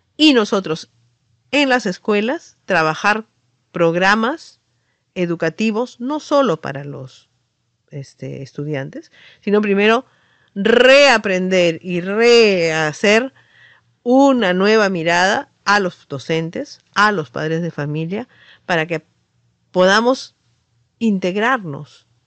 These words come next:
aceptarnos diversos y valorar esa diversidad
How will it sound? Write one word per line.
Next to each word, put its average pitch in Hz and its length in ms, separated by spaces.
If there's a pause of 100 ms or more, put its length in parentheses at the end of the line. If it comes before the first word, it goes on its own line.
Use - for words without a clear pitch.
(100)
aceptarnos 196 800
diversos 147 760 (1160)
y 226 120
valorar 170 440
esa 208 220
diversidad 156 720